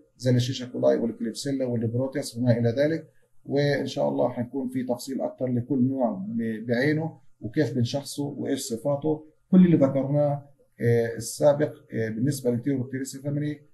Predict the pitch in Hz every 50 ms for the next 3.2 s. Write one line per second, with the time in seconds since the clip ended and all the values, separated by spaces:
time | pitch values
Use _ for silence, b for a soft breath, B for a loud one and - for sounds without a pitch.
0 | - - - 131 131 131 131 131 127 127 - - 127 120 117 113 113 110 117 -
1 | - 131 123 123 139 131 123 - - 113 117 123 135 135 135 139 135 139 147 143
2 | - - _ - - 117 110 - 127 117 - 139 135 - - 101 127 135 135 135
3 | 139 139 139 -